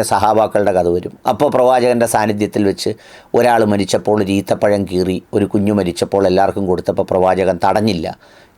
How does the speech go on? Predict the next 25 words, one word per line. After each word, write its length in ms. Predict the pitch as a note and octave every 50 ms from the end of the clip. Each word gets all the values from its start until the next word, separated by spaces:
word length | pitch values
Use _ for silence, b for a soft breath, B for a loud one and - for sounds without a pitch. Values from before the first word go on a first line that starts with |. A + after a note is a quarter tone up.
| - B2+
ഇന്ന് 140 | C3 B2+ A#2+ A2
മൂന്നാം 260 | A2 A2 A2+ A2 G#2+ G2+
ദിവസമാണെന്ന് 540 | F#2+ F#2 F2+ - G2 F#2+ F2+ F#2 F#2 F#2 F2 F#2
പറഞ്ഞു 240 | F2 F2+ F#2+ G2 A2 A#2 A#2
എന്നൊക്കെ 240 | B2 C#3 C3+ - B2 - G#2
പറയുന്ന 240 | F#2+ F#2+ F#2 G#2 G#2 -
സംഗതികൾ 380 | - F#2 F#2+ F#2 F#2+ G2 G#2 G#2 G#2
ഒത്തിരി 300 | G#2 - - A#2 A#2+ B2 B2
വരും. 180 | A2 G#2 - - _ _ _ B B B B B B B B B B B B _
പിന്നെ 180 | D3 D3+ E3+ E3 D#3 C#3+
ഞാനതിനെ 380 | C#3+ E3 G3 G#3 G3+ G3 F#3+ -
സംബന്ധിച്ചിടത്തോളം 600 | F#3+ F3 E3+ E3 D#3 C3+ D#3+ C#3 C#3+ D3 C#3+ C#3 C3 B2+
മനസ്സിലാക്കുന്നത് 680 | A#2 A#2 - - C#3 A#2 G#2 - - F#2+ F2+ E2+ F2+ - - - _ _ _ _ - B2+
എന്താണെന്ന് 380 | B2+ C3 C#3+ C3+ B2+ A#2+ A2+ G#2+ F#2+
വെച്ചാൽ, 260 | - - - F#2+ - - b b b b b b b b b - -
സത്യത്തിൽ 360 | B2 - C#3+ D3+ C#3 E3 E3 E3+ E3+ E3+ - - _ _ - C3
ആ 20 | C#3+ D3+ D3+ C#3
ഒത്തുചേരലിൻ്റെ 680 | B2 D#3 - F3+ F3 F3 F3+ F3 F3+ F3+ F3+ F3 E3+ D3+
ഒരു 80 | D3 - C3
പ്രസക്തി 400 | A#2+ - - D#3+ D3 - A3 G#3 G3
എന്താണെന്ന് 360 | E3+ D#3 D#3 D#3 D3+ D3+ D3 C3+
എനിക്ക് 200 | B2+ A#2+ D#3 B2+ C3
തോന്നിയിട്ടുള്ളത്, 560 | A#2 G#2+ G#2+ G#2+ - G#2+ G2 G2 F2 D#2+ C#2+ - b b b b b b b b - C#3
ഈ 40 | C#3+ C#3 C#3 C#3+
ഏറ്റവും 300 | - - F#3 F#3+ G3